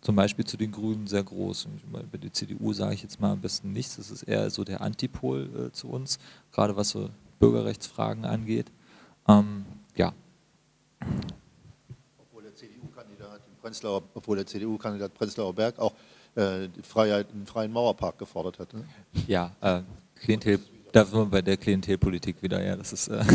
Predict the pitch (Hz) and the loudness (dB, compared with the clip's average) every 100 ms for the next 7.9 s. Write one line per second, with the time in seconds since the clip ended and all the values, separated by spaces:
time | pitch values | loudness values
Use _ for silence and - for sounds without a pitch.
0 | - - 160 - - - 175 - 113 110 | 8 8 6 4 -10 -8 -8 0 2 2
1 | 113 - - - _ _ _ 101 117 107 | -2 -10 -18 -20 _ _ _ 8 8 6
2 | 107 107 113 127 110 - 107 104 104 98 | 2 4 4 2 -6 6 8 8 6 0
3 | - _ _ _ - 117 123 117 104 101 | -10 _ _ _ 6 8 8 6 6 6
4 | 110 110 107 101 - 104 101 - 104 98 | 4 4 4 4 4 4 4 2 2 2
5 | 101 92 92 90 95 107 95 95 - 101 | 0 0 2 2 0 0 0 -2 2 0
6 | 101 98 98 98 98 95 - 95 90 - | 4 2 2 -2 -2 -2 -2 -2 -2 -2
7 | 95 - - - - 101 98 98 | -4 -8 -18 -20 4 6 8 4